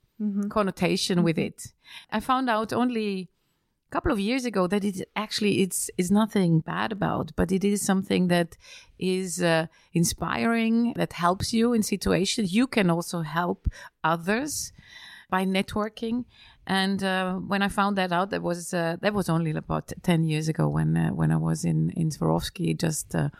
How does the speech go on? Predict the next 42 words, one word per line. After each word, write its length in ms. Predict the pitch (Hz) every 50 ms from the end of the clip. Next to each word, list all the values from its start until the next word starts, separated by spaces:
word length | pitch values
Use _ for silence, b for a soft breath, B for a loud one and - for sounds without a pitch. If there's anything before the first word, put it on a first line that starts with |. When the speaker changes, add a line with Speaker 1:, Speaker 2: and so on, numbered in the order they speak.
| b b b _ _ _ _ - -
Speaker 2:
moving 360 | 147 160 170 156 175 160 151
on 160 | 143 143 151 156
to 100 | - 160
my 180 | 151 147 143 139
next 380 | 143 143 139 - - - -
job. 320 | - 151 147 143 - - -
Uh, 140 | - - - 151
that, 200 | 156 156 170 175
that's 220 | - 175 196 190 -
when 140 | 202 190 180
I 60 | 160
realized 440 | 160 170 170 170 160 156 156 - b b b b b
it's 100 | _ -
good 200 | - - - 202
to 100 | - 180
have 140 | 156 156 151
a 40 | 156
network. 440 | 147 160 165 - - 165 160 151 160
It's 120 | 151 -
good 260 | - - - - -
to 200 | - - - -
exchange 880 | - - - - - - - 180 170 170 175 175 180 180 165 - - B B B B B B B B _
with 220 | 165 175 175 165
others. 640 | 165 156 156 147 156 156 151 151 156 156 151 - - B B B B B B B _
And, 460 | - 156 156 156 156 156 160 160 156
uh, 240 | 160 156 156 156 165 -
there's 220 | 160 151 151 156
really 220 | 170 175 165 156 151
nothing 280 | 147 151 - - 160
bad 220 | 143 143 143 143 139
about 240 | 131 143 139 - 156
it. 80 | 151 -
But 160 | - 175 - -
at 160 | 220 220 -
my, 120 | 208 202 -
at 160 | - 202 196
the 60 | 214
very 200 | 208 220 233 233
beginning 540 | 208 - 202 180 - 202 208 220 233 233 226
of 120 | 190 185 -
my 160 | 185 170 175
career, 560 | - - 180 165 156 160 156 160 185 208